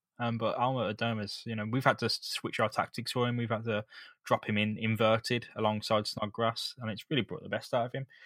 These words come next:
But yeah, mate, there was a special performance in the international break, wasn't it? Australia's own Mile Jedinak.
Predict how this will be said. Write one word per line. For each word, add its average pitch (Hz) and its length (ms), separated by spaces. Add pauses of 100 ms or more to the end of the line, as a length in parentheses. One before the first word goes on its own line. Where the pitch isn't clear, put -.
(280)
But 143 140
yeah, 170 160
mate, 180 300 (260)
there 165 220
was 165 240
a 151 120
special - 440
performance 131 880 (580)
in 120 120
the 120 80
international 120 480
break, 107 240
wasn't 117 240
it? - 20
Australia's 113 680
own 107 380
Mile 110 300
Jedinak. 113 460